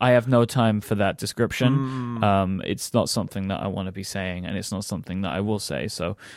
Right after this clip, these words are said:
Speaker 1: Valley Fold and Mountain Fold. Um, so we're gonna move into Upstream now. I had some great feedback, Jason,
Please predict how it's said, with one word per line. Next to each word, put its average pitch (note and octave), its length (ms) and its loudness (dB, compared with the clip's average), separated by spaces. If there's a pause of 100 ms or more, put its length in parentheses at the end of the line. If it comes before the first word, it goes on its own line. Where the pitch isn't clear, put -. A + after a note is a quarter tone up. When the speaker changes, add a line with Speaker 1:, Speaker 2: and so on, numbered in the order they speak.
(140)
Speaker 1:
Valley A#2+ 300 6
Fold G#2 260 4
and G2 100 0
Mountain F#2 300 -4
Fold. - 340 -8 (540)
Um, D3 160 4
so F3 160 4
we're E3 140 4
gonna G3 160 6
move G3+ 180 6
into F3 240 2
Upstream B2+ 340 2
now. G#2 260 2
I - 80 2
had A3 180 2
some D#4+ 160 -6
great F3+ 260 4
feedback, C3+ 440 4
Jason, G#2+ 440 0